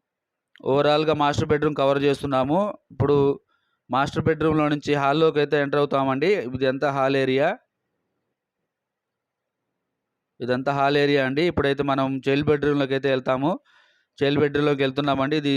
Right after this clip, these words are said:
చైల్డ్ బెడ్‌రూమ్ అండి. మాస్టర్ బెడ్‌రూమ్‌తో కంపేర్ చేసుకుంటే ఇది కొంచెం చిన్నదిగా అనిపిస్తుంది.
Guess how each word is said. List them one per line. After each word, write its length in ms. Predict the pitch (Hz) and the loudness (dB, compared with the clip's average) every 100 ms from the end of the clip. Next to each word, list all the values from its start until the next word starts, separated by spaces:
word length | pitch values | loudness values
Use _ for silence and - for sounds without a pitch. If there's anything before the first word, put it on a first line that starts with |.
| 123 | 0
చైల్డ్ 300 | 135 139 139 | 0 0 0
బెడ్‌రూమ్ 320 | 135 139 131 | 0 0 0
అండి. 240 | 131 151 202 - _ _ _ - | 0 0 0 -4 _ _ _ -4
మాస్టర్ 340 | 123 151 170 | -2 -2 -2
బెడ్‌రూమ్‌తో 360 | 160 156 160 151 | -2 0 -2 -2
కంపేర్ 360 | 147 147 156 147 | -2 0 -2 0
చేసుకుంటే 380 | 143 - 151 160 | -2 -2 -2 -2
ఇది 140 | 147 143 | -2 -2
కొంచెం 320 | 147 143 143 | -2 -2 -2
చిన్నదిగా 460 | 131 139 143 147 151 | -2 -2 -2 0 0
అనిపిస్తుంది. 600 | 143 135 135 139 127 151 | 0 0 -2 -2 -2 0